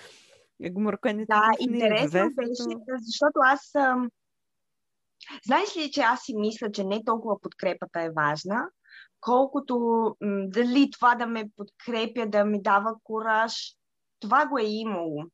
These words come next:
Speaker 2: Нали, сега хайде да не си крива душата, че не ме е подкр-, не е, да кажеш, да ми е бил... Ам... Но да, подкрепял ме. Знаеш ли, че съм имала моменти, когато съм сядала до него и съм му казвала: "Я, за какво го правя това всичкото?"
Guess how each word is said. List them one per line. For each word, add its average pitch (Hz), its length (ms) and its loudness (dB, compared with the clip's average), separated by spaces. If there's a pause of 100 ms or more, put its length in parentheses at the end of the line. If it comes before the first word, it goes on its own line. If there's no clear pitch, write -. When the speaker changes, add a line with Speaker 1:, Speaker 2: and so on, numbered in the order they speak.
(140)
Speaker 2:
Нали, 233 220 0
сега 254 200 2
хайде 269 280 2
да 226 120 -4
не 214 100 -4
си 226 160 -8
крива 196 280 0
душата, 208 400 0
че 180 160 -10
не 185 100 -4
ме 175 180 0
е 165 100 -4
подкр-, 175 400 -6
не 190 180 4
е, 170 100 2
да 165 100 -4
кажеш, 170 440 -2
да 180 80 -4
ми 175 120 -2
е 165 60 -2
бил... 175 220 -2 (420)
Ам... 180 500 4 (920)
Но 208 220 2
да, 208 200 2
подкрепял 208 480 -2
ме. 196 160 -2
Знаеш 277 260 0
ли, 311 80 -12
че - 100 -18
съм 262 180 -6
имала 247 200 -2
моменти, 240 320 -4
когато 226 280 -2
съм 196 220 -8
сядала 202 420 2
до 180 100 -8
него 220 380 -4 (300)
и 214 100 -4
съм 220 180 -2
му 202 140 2
казвала: 226 420 2
"Я, 269 100 2
за 233 100 -6
какво 262 180 -12
го 262 180 -8
правя 180 240 -4
това - 180 -10
всичкото?" - 500 -20